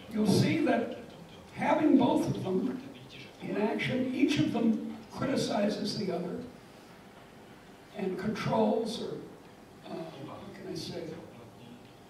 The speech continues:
improves the other. If all you think about is the masculine, "Don't tread on me, leave me alone," that's okay. That's, uh, what we call it, uh,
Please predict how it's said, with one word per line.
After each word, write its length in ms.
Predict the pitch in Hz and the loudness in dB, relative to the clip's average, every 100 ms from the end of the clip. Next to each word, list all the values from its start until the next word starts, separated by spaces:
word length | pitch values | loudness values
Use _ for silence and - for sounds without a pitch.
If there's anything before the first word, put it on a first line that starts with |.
| - 220 | -16 -8
improves 960 | 202 202 - 226 226 - - - - - - - - - - - - - | -2 6 8 8 8 6 0 -4 -8 -12 -16 -18 -18 -20 -20 -20 -20 -10
the 140 | 190 180 | -4 -2
other. 340 | - 160 - - - - - - - - - - - - - - 214 | 0 0 -2 -4 -10 -14 -16 -16 -16 -16 -16 -16 -18 -18 -18 -12 4
If 140 | - | 8
all 200 | - 262 | 10 12
you 100 | 262 | 12
think 260 | - - 220 | 12 10 6
about 440 | 214 202 202 208 | 4 4 4 4
is 240 | 190 - 180 | 4 4 2
the 300 | 175 170 - - | 0 0 -4 -6
masculine, 920 | 190 190 202 202 - 185 180 175 - - - - - - - - - - - - - - - - 185 | -2 2 6 6 4 0 2 4 2 -2 -10 -16 -18 -18 -18 -18 -20 -20 -18 -18 -18 -20 -20 -16 -4
"Don't 300 | 208 202 202 | 4 4 4
tread 220 | - 208 | 2 0
on 220 | - 185 175 | 0 0 2
me, 420 | 185 185 185 - - - - - - - 190 | 4 4 2 -2 -6 -12 -16 -18 -18 -14 -2
leave 240 | 208 196 | 0 2
me 60 | 180 | 0
alone," 640 | 180 185 185 180 180 - - - - - - - - - - | -2 -2 0 0 0 -4 -8 -14 -18 -16 -16 -16 -16 -16 -12
that's 220 | 233 220 | -8 0
okay. 500 | 254 - - 202 294 - | 0 2 4 4 4 2
That's, 400 | 208 - - 220 | 2 2 -2 -2
uh, 40 | |
what 380 | 208 208 196 202 | -2 -4 -2 -2
we 140 | 196 | 0
call 320 | 196 208 196 196 | 0 0 0 0
it, 180 | 190 - | 0 2
uh, 600 | - 196 202 196 196 | 4 4 4 4 4